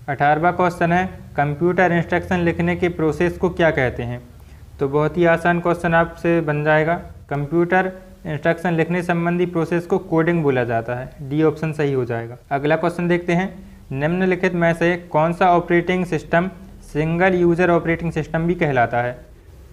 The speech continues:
तो आप देख रहे होंगे सी ऑप्शन में लिखा गया है डॉस, डीओएस, इसका फुल फॉर्म भी हम आपको बता देते हैं, डिस्क ऑपरेटिंग सिस्टम। यह हमारा सिंगल यूजर ऑपरेटिंग सिस्टम होता है, सी ऑप्शन सही हो जाएगा।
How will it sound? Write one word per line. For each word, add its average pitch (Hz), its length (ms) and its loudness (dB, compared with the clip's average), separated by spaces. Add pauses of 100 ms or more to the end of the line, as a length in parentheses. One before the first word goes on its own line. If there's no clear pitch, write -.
(420)
तो 143 60 -2
आप 147 140 4
देख 170 240 2
रहे 180 160 2
होंगे 190 160 4
सी 170 220 0
ऑप्शन 175 260 2
में 175 100 2
लिखा 170 260 4
गया 170 220 4
है 160 120 2
डॉस, 120 340 -2 (200)
डीओएस, 160 1160 0 (420)
इसका 170 260 -2
फुल 160 200 0
फॉर्म 175 240 0
भी 175 100 4
हम 165 140 2
आपको 165 260 0
बता 156 260 2
देते 156 240 0
हैं, 180 200 -4 (360)
डिस्क 165 340 -2 (120)
ऑपरेटिंग 160 500 0
सिस्टम। 135 420 -4 (540)
यह 160 280 2
हमारा 165 420 2 (540)
सिंगल 165 320 2
यूजर 170 340 2 (100)
ऑपरेटिंग 165 460 0
सिस्टम 160 360 -4
होता 127 300 0
है, 127 140 0
सी 160 220 -4
ऑप्शन 165 300 0
सही 156 220 0
हो 127 120 0
जाएगा। 120 340 -4